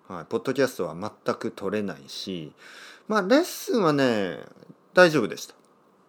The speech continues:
僕は、あの、人と話すと元気になるタイプなので、あのー、そのレッスンの間は大丈夫でした。だけどレッスンが終わると、「えー、痛い痛い、喉が痛い」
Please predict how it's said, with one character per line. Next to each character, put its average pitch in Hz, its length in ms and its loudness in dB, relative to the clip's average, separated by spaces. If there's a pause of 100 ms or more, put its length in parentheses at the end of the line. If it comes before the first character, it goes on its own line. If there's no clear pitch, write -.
(640)
僕 175 220 -6
は、 208 80 4
あ 196 40 0
の、 180 120 -4
人 262 300 -6
と 262 120 -2
話 233 300 -4
す - 60 -20
と 104 320 -2
元 151 240 -2
気 120 120 -8
に 98 60 -4
な 98 120 -2
る 90 140 -8
タ - 160 -2
イ 110 60 0
プ - 120 -16
な 82 120 -12
の 78 140 -14
で、 95 280 -4 (760)
あ 151 120 -4
の 127 880 -4
ー、 - 20 -12
そ - 160 -12
の 123 100 -4
レ 165 100 4
ッ - 20 -4
ス - 140 -10
ン 104 40 -4
の 92 60 -4
間 135 220 0
は 123 100 0
大 92 200 -4
丈 85 120 -8
夫 69 100 -14
で - 80 -14
し - 80 -16
た。 - 120 -20 (180)
だ 190 100 -6
け 185 80 -4
ど 151 80 0
レ 160 100 2
ッ - 20 4
ス 160 180 -6
ン 123 60 -2
が 98 140 -4
終 - 80 -2
わ 180 100 6
る 185 120 -2
と、 - 320 0
「え 80 280 -8
ー、 - 20 -8
痛 - 300 -10
い - 40 -14
痛 - 220 -16
い、 - 40 -14
喉 - 280 -10
が - 140 -12
痛 - 260 -14
い」 - 40 -12